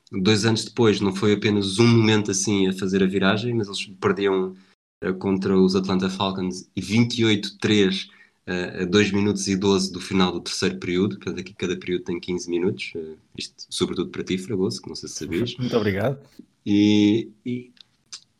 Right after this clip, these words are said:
Speaker 1: uma série de, de acontecimentos, eh, que foi uma conjugação cósmica, eh, permitiu que chegassem ao final do,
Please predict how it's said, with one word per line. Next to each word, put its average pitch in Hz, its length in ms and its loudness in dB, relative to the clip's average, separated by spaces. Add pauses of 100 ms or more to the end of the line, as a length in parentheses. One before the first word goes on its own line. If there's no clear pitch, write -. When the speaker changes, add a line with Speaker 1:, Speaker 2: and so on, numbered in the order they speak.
(180)
Speaker 1:
uma 110 280 2
série 117 500 0
de, 107 300 -4
de 104 120 0
acontecimentos, 104 880 -2
eh, 98 480 0 (680)
que - 80 -12 (260)
foi 107 120 2
uma 101 180 6
conjugação 98 720 2
cósmica, 104 580 0
eh, 101 340 -2
permitiu 95 760 4
que - 80 -8
chegassem 95 500 0
ao 95 80 2
final 95 400 0
do, 95 240 -6